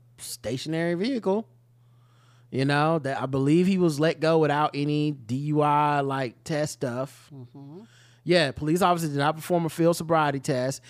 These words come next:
Speaker 1: No charges have been filed in connection with the case. Uh, they said there were no signs if he was impaired by drugs or alcohol. Um, so who
Speaker 2: I mean,
Speaker 1: knows?
Speaker 2: I,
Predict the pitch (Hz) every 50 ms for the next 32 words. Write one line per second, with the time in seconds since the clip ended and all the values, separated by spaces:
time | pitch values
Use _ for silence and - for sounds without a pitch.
0 | - - - - - 127 151 165 - 202 170 165 160 151 151 151 147 147 147 143
1 | - 151 147 143 143 139 - - 139 135 135 123 - 135 127 123 117 123 - 131
2 | 110 95 92 - - - - - _ _ _ _ _ _ _ _ _ _ _ _
3 | _ _ _ - - - - _ _ _ _ - 117 117 120 123 120 123 123 123
4 | 131 135 - 156 143 143 143 143 135 135 139 147 156 160 156 - 180 160 160 156
5 | 147 139 143 151 143 143 131 135 131 127 160 139 131 131 127 131 127 123 117 127
6 | 127 127 117 123 113 104 113 - - 92 - 76 69 69 73 - - _ _ _
7 | _ _ _ _ _ _ _ _ _ _ _ _ _ _ _ _ _ _ _ _
8 | _ _ _ _ _ _ _ _ _ _ _ _ _ _ - - 113 117 117 117
9 | 113 113 113 113 110 110 110 110 110 110 110 110 120 120 _ _ _ _ _ _
10 | _ _ _ _ _ _ _ _ _ _ _ _ _ _ _ - - - 117 110
11 | 107 104 101 101 104 - _ _ - 156 160 170 170 160 135 127 120 113 104 101
12 | 104 - - 165 185 196 190